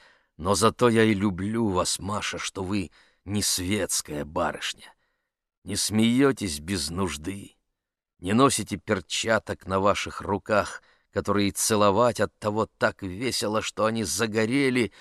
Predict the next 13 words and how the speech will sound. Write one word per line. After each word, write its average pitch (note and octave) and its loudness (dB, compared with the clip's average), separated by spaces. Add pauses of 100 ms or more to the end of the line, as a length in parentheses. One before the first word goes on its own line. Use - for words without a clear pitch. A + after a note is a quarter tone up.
и B2 -2
силу B2 2
в A2 0
них A#2 -2
чувствуешь. - -6 (640)
Я F2 -6
люблю G2 -2
вас F2+ -2
за F2 -4
то, G2+ -6
что - -6
вы F#2 -2
не F#2+ 0